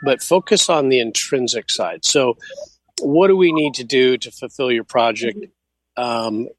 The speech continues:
i-, on the front end might be one coaching suggestion for which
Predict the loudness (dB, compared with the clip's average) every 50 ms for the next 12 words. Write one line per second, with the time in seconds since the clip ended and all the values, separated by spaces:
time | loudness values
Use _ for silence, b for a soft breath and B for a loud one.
0 | _ -2 0 2 2 2 0 0 0 2 2 2 2 0 0 2 2 2 2 2
1 | 2 0 -2 -4 B B B B B _ 0 2 2 2 2 2 2 2 2 0
2 | 0 -2 -2 0 0 -2 -4 -6 -6 -6 -6 -6 -6 -6 -4 -4 -4 -6 -6 -8
3 | -6 -4 -2 -2 -2 -2 -4 -6 -6 -4 -4 -2 -2 -2 -2 -2 -6 -8